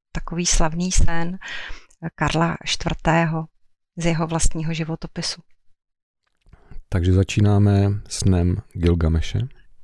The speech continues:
Speaker 1: Začínáme snem o Gilgameš-, eh, o, o vlastně krále Gilgameše. Eh, jak říkám, je to zachyceno zhruba čtyři tisíce let zpátky, ale pravděpodobně ten příběh, ten mýtus se tradoval ještě třeba šest set let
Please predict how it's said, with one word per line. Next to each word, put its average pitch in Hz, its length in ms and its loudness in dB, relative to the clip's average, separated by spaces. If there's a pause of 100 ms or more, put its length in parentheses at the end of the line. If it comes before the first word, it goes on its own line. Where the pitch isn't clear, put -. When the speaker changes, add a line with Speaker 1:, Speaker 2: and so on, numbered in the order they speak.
(100)
Speaker 1:
Začínáme 247 600 2
snem 226 320 2
o 269 60 0
Gilgameš-, 185 680 0
eh, 185 240 -2
o, 196 440 -4
o 170 380 -6
vlastně 196 480 0 (140)
krále 185 340 0
Gilgameše. 185 920 0 (140)
Eh, 180 140 0
jak 185 180 0
říkám, 196 420 0 (580)
je 180 160 2
to 220 160 -2
zachyceno 214 640 0
zhruba 196 560 0
čtyři - 340 -4
tisíce - 440 2
let 208 160 -2
zpátky, 175 640 0
ale 185 160 0
pravděpodobně 190 1040 0 (200)
ten 190 180 0
příběh, 202 560 -2
ten 185 200 -2
mýtus 180 320 -2
se - 120 4
tradoval 185 500 2
ještě 180 260 -4
třeba 180 280 0
šest - 320 0
set - 200 0
let 180 140 0